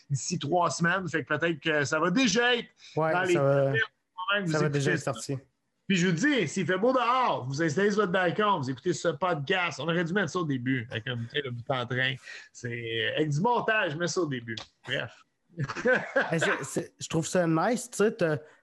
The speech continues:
Speaker 2: t'as plein de projets, mais j'aimerais que, quand que le, la pandémie va être partie, j'aimerais que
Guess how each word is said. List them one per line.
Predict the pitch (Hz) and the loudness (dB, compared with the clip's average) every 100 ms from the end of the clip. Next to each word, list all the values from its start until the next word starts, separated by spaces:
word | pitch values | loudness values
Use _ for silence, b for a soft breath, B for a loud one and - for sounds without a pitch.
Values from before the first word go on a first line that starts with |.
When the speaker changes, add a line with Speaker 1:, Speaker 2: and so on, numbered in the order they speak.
| B B _ | B B _
Speaker 2:
t'as | 170 | -4
plein | - 160 226 | 0 2 2
de | 233 | 0
projets, | - 156 147 131 151 226 262 | 0 2 2 2 2 0 -6
mais | - 147 151 160 156 _ _ _ _ _ B B - | 0 2 2 0 -2 _ _ _ _ _ B B -2
j'aimerais | 143 170 160 185 220 | 0 2 2 2 0
que, | 226 147 147 143 - | 0 2 2 0 -2
quand | 151 | -2
que | 170 143 | 0 2
le, | 135 127 | 2 2
la | 123 | 0
pandémie | - 135 123 127 143 151 | 0 -2 0 2 4 4
va | 120 | 0
être | 113 | -2
partie, | - 117 - 214 | -4 -8 -4 0
j'aimerais | 147 135 185 | 0 0 -2
que | 220 156 | 2 2